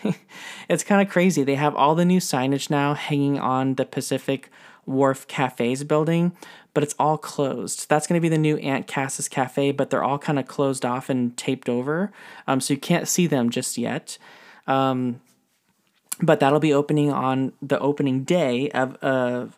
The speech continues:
of San Francisco Square, which is gonna be, um, August thirty-first. But we did see, like, a lot more painting details come through here.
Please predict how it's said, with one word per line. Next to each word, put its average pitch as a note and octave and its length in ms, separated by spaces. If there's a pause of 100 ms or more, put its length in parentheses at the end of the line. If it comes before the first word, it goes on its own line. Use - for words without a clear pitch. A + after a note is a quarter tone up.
(140)
of C3 240
San C3+ 240
Francisco C3 500
Square, B2 480 (300)
which D3 140
is - 60
gonna D3 160
be, C3 380
um, A#2+ 280
August B2 360
thirty-first. - 720
But D3+ 240 (380)
we C#3+ 100
did D3 200
see, D#3 180
like, C#3+ 180
a C3 60
lot C3+ 480
more C3+ 240
painting E3 760
details C#3+ 460
come C#3 260
through C#3 200
here. C3+ 340